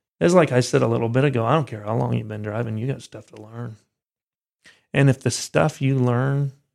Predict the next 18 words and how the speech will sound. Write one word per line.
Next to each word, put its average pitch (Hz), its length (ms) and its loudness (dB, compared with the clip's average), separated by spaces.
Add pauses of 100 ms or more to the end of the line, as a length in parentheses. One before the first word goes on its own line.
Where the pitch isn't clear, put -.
(600)
increases 127 640 0
your 107 140 -6
safety 123 800 -4 (680)
and 113 200 -2
also 120 260 -4
puts 117 280 -6
more 104 180 -4
money 113 300 -2
in 139 120 2
your 147 120 0
pocket, 160 500 -8 (840)
if 110 180 -6
you're 131 80 6
not 147 260 4
willing 131 340 4
to 117 100 -2
do 113 200 2
that, 120 420 0